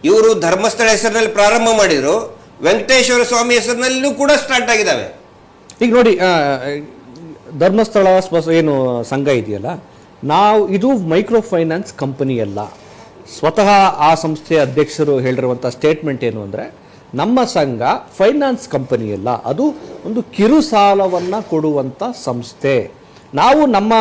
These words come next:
Speaker 2: ಸಂಸ್ಥೆಯ ಮೂಲಕ ಒಂದು ಗ್ಯಾರಂಟಿ, ಗ್ಯಾರಂಟಿ ಅಂದ್ರೆ ಜನರಿಗೆ ಒಂದು ಗ್ಯಾರಂಟಿ ಕ-, ಕಾನ್ಫಿಡೆನ್ಸ್ ಅನ್ನ ಕೊಟ್ಟು
Speaker 1: Surety.
Speaker 2: ಶ್ಯೂರಿಟಿ ಕೊಡುವಂತ ಒಂದು ಯೋಜನೆ ಇದು, ಕಿರು ಸಾಲ ಯೋಜನೆ.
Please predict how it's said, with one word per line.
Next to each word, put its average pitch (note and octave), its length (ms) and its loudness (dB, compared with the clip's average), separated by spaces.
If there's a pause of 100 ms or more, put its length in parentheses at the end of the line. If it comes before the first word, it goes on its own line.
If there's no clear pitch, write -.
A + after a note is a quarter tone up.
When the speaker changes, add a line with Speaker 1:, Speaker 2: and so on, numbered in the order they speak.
(160)
Speaker 2:
ಸಂಸ್ಥೆಯ F#3+ 380 0
ಮೂಲಕ E3+ 400 -2 (400)
ಒಂದು C4 120 -2
ಗ್ಯಾರಂಟಿ, F#3+ 680 2 (560)
ಗ್ಯಾರಂಟಿ A3 600 4
ಅಂದ್ರೆ F#3 340 0
ಜನರಿಗೆ A3 460 2
ಒಂದು A#3+ 180 2
ಗ್ಯಾರಂಟಿ A3 1120 2
ಕ-, F3+ 400 -2
ಕಾನ್ಫಿಡೆನ್ಸ್ F#3+ 480 0
ಅನ್ನ F3+ 120 0
ಕೊಟ್ಟು D#3+ 320 -2
Speaker 1:
Surety. - 280 -4
Speaker 2:
ಶ್ಯೂರಿಟಿ G3+ 320 4
ಕೊಡುವಂತ E3+ 360 0
ಒಂದು F#3+ 380 0
ಯೋಜನೆ D3 460 2
ಇದು, C3 240 0
ಕಿರು B3 460 0
ಸಾಲ F3+ 300 2
ಯೋಜನೆ. C#3+ 600 0